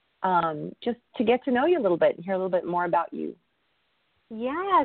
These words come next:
Speaker 2: so I, I talk a lot about this, um, in my new book, which I know we're gonna talk about today, but, um, I kind of feel like I've had a hundred different lifetimes in a lifetime. And so,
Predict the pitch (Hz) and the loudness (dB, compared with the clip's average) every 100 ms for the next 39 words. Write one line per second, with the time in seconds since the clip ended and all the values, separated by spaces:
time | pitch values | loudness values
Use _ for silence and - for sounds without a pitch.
0 | - 294 269 254 - 277 285 262 - _ | 2 0 2 0 0 0 -2 -4 -10 _
1 | 220 240 240 _ _ 285 277 - 180 175 | -6 -6 -6 _ _ -8 -8 -8 -16 -10
2 | 196 240 233 - 214 208 220 - 196 220 | -6 -4 -4 -8 -12 -10 -10 -10 -10 -10
3 | - 226 247 190 196 202 202 214 185 226 | -8 -4 -4 -6 -10 -10 -8 -8 -2 -2
4 | - 214 220 214 214 214 208 190 202 190 | -2 -8 -6 -6 -6 -6 -8 -8 -4 -4
5 | 190 185 165 208 214 208 220 202 - _ | -2 -4 -4 0 2 4 4 2 0 _
6 | _ _ 247 247 214 185 _ - 277 - | _ _ 4 4 2 -8 _ -2 -2 -2
7 | 294 349 427 - 277 247 226 - 214 202 | -4 -2 -6 -2 -2 2 0 0 -6 -6
8 | - 240 226 220 - 226 - 262 254 269 | 0 4 4 2 -4 -12 -2 -2 0 -2
9 | 262 240 190 214 277 - 220 214 214 208 | -2 -4 -2 -2 -2 -6 -6 -4 -4 0
10 | 208 294 - 175 180 190 208 240 214 208 | 0 0 -4 -6 -4 -6 0 4 4 4